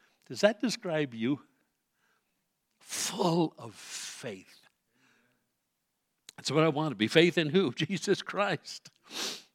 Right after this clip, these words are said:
In fact, that phraseology, "in Christ," that we see there in verse two,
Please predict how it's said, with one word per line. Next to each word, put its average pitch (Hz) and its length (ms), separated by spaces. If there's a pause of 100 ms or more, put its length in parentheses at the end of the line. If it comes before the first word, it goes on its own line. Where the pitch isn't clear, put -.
(120)
In 151 120
fact, 214 240
that 285 180
phraseology, 135 840
"in 214 460
Christ," 240 720 (220)
that 202 80
we 165 120
see 196 200
there 196 200
in 180 100
verse 185 260
two, 220 160